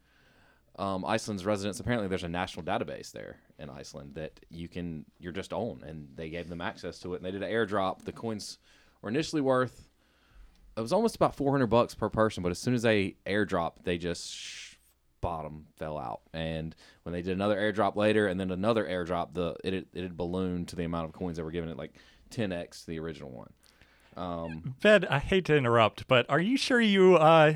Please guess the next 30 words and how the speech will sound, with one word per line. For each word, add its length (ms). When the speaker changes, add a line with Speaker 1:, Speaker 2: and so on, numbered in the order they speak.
Speaker 2:
you 180
looked 300
at 80
the 80
right 220
coin 280
here? 280
'Cause 360
I 120
thought 280
it 80
was 260
Aurora 440
dao, 560
the 420
collection 480
of 80
Ethereum 580
applications 760
and 240
protocols 560
that 120
together 360
form 260
a 60
decentralized 840
banking 380
and 140
finance 480
platform. 600